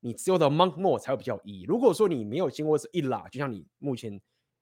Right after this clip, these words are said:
就是黄月国度的话，那说，“啊，我进入 Monk Mode”，可以，但是这个 Monk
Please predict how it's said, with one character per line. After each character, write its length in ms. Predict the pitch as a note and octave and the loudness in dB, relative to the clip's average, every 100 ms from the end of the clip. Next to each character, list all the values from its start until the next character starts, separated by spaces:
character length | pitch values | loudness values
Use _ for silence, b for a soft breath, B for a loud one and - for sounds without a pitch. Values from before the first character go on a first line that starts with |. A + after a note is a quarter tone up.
| _ | _
就 100 | A#2+ | -4
是 40 | |
黄 160 | A2 G#2+ | -2 -4
月 100 | B2 | -4
国 160 | G2 | -8
度 100 | G2 | -12
的 80 | G2 | -12
话， 140 | - | -8
那 100 | A#2+ A3+ | -4 0
说 100 | C4+ | 2
，“啊， 40 | |
我 220 | C#4+ B3 | 6 8
进 220 | A#3+ D4+ | 6 2
入 160 | C#4+ C#4 | 4 6
Monk 220 | C4 C4+ | 10 10
Mode”， 520 | C4 C#4 C4+ C#3 - - _ _ _ - | 8 6 6 6 -4 -20 _ _ _ -12
可 360 | - C#3 C#3+ | 0 6 8
以， 240 | A3+ F3 - _ _ | 6 4 -4 _ _
但 220 | - A3+ G#3 | 4 4 4
是 220 | B3 G#3 | -2 -2
这 100 | A#3 | 4
个 80 | G#3 | 6
Monk 280 | F#3 G3 | 6 2